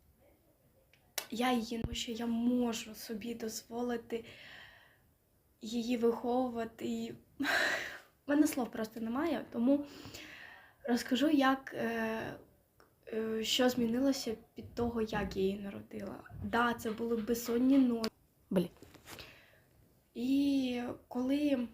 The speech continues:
я дуже вдячна тому, що мій чоловік, е,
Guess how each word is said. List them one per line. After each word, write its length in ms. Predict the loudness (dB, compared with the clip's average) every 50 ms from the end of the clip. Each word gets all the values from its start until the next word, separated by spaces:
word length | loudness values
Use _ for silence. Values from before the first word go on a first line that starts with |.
| -14 -20 _ _ _ _ _ _ _ _ _ _ -20 -20 -20 _ _ _ _ _ _ _ _ _ _ _ _ _ _ _ _ _ _ _ _ _ _ _ -14 -12 -12 -20 -20 -20 _ _ _ _ _ _ _ _
я 160 | 6 8 8
дуже 300 | 8 8 4 2 2 2
вдячна 420 | 0 0 -2 -2 -2 -2 -2 -4
тому, 260 | -4 -4 -6 -6 -4 -4
що 160 | -4 -2 0
мій 160 | 0 0 0
чоловік, 580 | 0 -2 -4 -4 -2 -2 -2 -2 -4 -4 -6 -6
е, 300 | -6 -4 -4 -4 -4